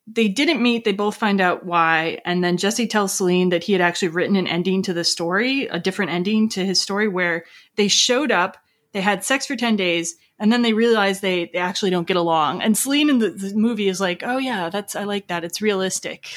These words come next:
<laughs> Like, and I don't know. I don't know if she really believes that or if it's, like, a defense mechanism. Do you guys think that would be a more realistic ending to his novel? Like, he says he had to cut it because the publishers didn't like it. They wanted a,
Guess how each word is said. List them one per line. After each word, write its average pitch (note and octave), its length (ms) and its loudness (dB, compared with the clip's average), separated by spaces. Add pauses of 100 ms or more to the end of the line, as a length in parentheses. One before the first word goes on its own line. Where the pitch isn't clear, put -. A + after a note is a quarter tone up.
<laughs> B3+ 100 -8
Like, - 300 0 (320)
and C4 100 0
I E4 100 4
don't G4+ 140 2
know. C#4+ 320 2 (300)
I A#3+ 100 2
don't E4+ 220 0
know D#4 160 4
if D4 60 -4
she - 120 0
really A#3+ 220 4
believes G3+ 320 0
that G#3+ 160 2
or G3 60 2
if G3+ 80 -4
it's, G#3 100 -6
like, F#3+ 140 -2
a - 20 -14
defense F#3 440 -4
mechanism. A#3+ 480 -2
Do G#3+ 80 -4
you A3 40 -4
guys C#4+ 220 0
think E4 160 0
that D#4 120 4
would A#3 100 0
be B3 280 -2 (180)
a F#3+ 80 -10
more A3 220 4
realistic G#3+ 460 0
ending G3+ 320 0
to A3 80 0
his F#3+ 140 2
novel? F#3 440 0
Like, E3 160 -2
he F#3+ 80 0
says G3 200 0
he G3 80 2
had F3+ 160 2
to F3 40 -12
cut G#3 260 0
it E3 200 -2
because F3 260 -4
the E3+ 80 -8
publishers E3+ 500 -8
didn't F3 220 -4
like E3 220 -4
it. - 220 -10
They F#3 80 -6
wanted F3+ 300 -4
a, D#3+ 200 -6